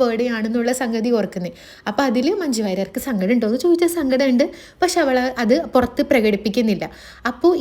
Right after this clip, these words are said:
ഇത് maybe കണ്ടുകൊണ്ടിരിക്കുന്ന ആൾക്കാർ അല്ലെങ്കിൽ നിങ്ങളുടെ വീട്ടിലുള്ള, ആ, ആരെങ്കിലും ഒരാൾ ഈ ഒരു കാറ്റഗറിയിൽപ്പെട്ട ആളായിരിക്കും. അപ്പോൾ ഈ പറഞ്ഞ പോലെ ഇപ്പോൾ ഒരു ദിവസം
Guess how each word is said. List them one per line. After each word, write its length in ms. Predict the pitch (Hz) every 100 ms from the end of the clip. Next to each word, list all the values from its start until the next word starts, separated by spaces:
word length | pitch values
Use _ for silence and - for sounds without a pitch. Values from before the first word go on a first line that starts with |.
| 277
ഇത് 100 | 320 320
maybe 300 | 277 240 277 302
കണ്ടുകൊണ്ടിരിക്കുന്ന 720 | 285 214 226 240 269 240 262 285 233
ആൾക്കാർ 380 | 202 202 233 208 226 226
അല്ലെങ്കിൽ 260 | 226 269 262
നിങ്ങളുടെ 240 | 240 269 262
വീട്ടിലുള്ള, 480 | 254 277 294 285 302 339 - - - 240
ആ, 20 | 233 226 233 240
ആരെങ്കിലും 420 | 247 269 269 277
ഒരാൾ 260 | 254 226 220 240 233
ഈ 20 | 254
ഒരു 140 | 262 254 254 - -
കാറ്റഗറിയിൽപ്പെട്ട 680 | 240 - 214 220 240 233 226 226 208
ആളായിരിക്കും. 500 | 214 214 196 170 - - - - - - -
അപ്പോൾ 140 | 320 359
ഈ 20 | 349
പറഞ്ഞ 220 | 311 294 277
പോലെ 180 | 202 -
ഇപ്പോൾ 160 | - 226 208
ഒരു 140 | 190
ദിവസം 260 | 285 302